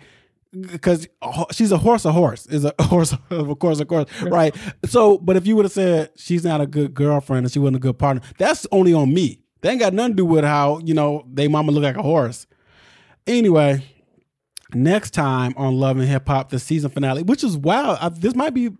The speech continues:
maybe the first time they finishing, it looked like,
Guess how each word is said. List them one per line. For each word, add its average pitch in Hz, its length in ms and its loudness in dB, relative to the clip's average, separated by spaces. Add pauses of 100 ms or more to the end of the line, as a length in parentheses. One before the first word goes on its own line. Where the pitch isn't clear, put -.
(220)
maybe 156 360 0
the 247 100 -4
first 277 280 0
time 262 280 -2
they 208 120 2
finishing, 233 600 -4
it 180 80 -4
looked 196 200 0
like, 220 320 -2